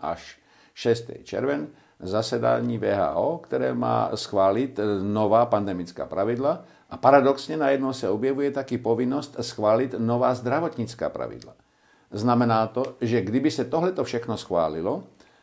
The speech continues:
pak V H O získává pravomoci nad národními vládami, může diktovat všechny povinné, eh, lockdowny, vakcinace a tak dále. V případě pandemické situace je povinna národní vláda spolupracovat a podřídit se V H O.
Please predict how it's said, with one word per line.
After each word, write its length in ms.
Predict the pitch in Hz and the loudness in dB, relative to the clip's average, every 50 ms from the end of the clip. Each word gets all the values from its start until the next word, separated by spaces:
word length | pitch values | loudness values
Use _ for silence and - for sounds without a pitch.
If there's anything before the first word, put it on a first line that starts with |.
| _ _ | _ _
pak 160 | - 123 117 110 | 4 4 6 6
V 160 | 135 156 185 | 4 4 4
H 160 | 180 175 180 | 4 4 4
O 100 | 180 151 | 2 2
získává 460 | 120 147 151 - - - 151 151 139 | 0 -2 -4 -4 -2 0 0 2 2
pravomoci 580 | - 135 135 139 143 139 139 143 143 - - 143 | 4 4 4 4 4 4 0 -2 -2 -4 -4 -4
nad 160 | 139 127 113 | -2 0 2
národními 460 | 117 117 113 113 104 95 98 98 90 | 4 4 4 4 2 0 -2 -4 -2
vládami, 500 | 80 90 90 95 95 104 117 143 156 156 - | 2 2 4 4 4 2 2 0 -2 -4 -2
může 340 | 131 131 131 135 120 123 113 | 2 2 4 4 4 2 2
diktovat 640 | 95 117 120 117 - - 117 117 117 113 110 - - - | 0 0 -2 -2 0 2 4 6 6 6 4 2 -2 -10
všechny 500 | - - - 131 131 127 131 120 117 110 | -10 -2 0 2 2 2 2 0 -2 0
povinné, 680 | 117 120 117 117 117 113 113 110 110 107 104 104 104 - | 2 4 4 4 4 2 0 0 -2 -2 -2 -2 -2 -2
eh, 320 | - - 101 101 98 92 92 | -2 -2 -2 -2 -2 -2 0
lockdowny, 760 | 98 113 131 127 104 117 117 117 117 113 113 113 110 104 - - - - - | 2 2 2 2 4 4 6 6 6 4 2 0 -2 -4 -6 -10 -18 -18 -4
vakcinace 760 | - 95 117 117 120 - - 110 107 104 101 - - 95 85 | 0 2 2 2 2 -2 -6 -4 -2 -2 -4 -4 -2 -2 -2
a 40 | 85 | -2
tak 220 | 85 - 62 71 67 | -2 -4 -8 -8 -2
dále. 420 | 80 85 101 123 - - 180 175 - | 0 2 2 2 2 -2 -4 -6 -8
V 180 | - - - - | -16 -20 -20 -10
případě 420 | - - 143 135 143 135 127 117 | -4 -2 0 2 2 2 2 2
pandemické 600 | 117 113 117 123 123 123 120 123 123 - - 104 - | 2 2 2 2 2 2 0 -2 -4 -4 -6 -8 -6
situace 600 | - 101 95 - 120 110 110 113 - - 110 107 | -6 -8 -6 -4 -2 -2 -2 -2 -4 -4 -2 -2
je 120 | 107 101 | -2 -2
povinna 640 | - - 117 113 104 113 113 110 107 107 107 104 104 | -2 0 0 0 2 0 -2 -2 -4 -4 -4 -4 -2
národní 360 | 101 101 101 104 104 101 101 | 0 0 0 0 0 -2 0
vláda 260 | 95 95 98 87 92 | 0 0 2 0 -2
spolupracovat 640 | 92 - - 95 101 95 98 98 - - 104 98 98 | -4 -4 -4 -4 -2 -2 -2 -4 -4 -4 -2 -2 -2
a 20 | 95 | -2
podřídit 540 | - 113 120 107 104 110 98 85 101 90 - | 0 -2 -2 -2 -2 -4 -6 -6 -8 -10 -8
se 140 | - 82 | -6 -6
V 180 | 73 82 85 82 | -2 -2 -2 -2
H 160 | 80 60 58 | -2 -2 -2
O. 260 | 73 87 120 160 185 | 0 0 0 0 -2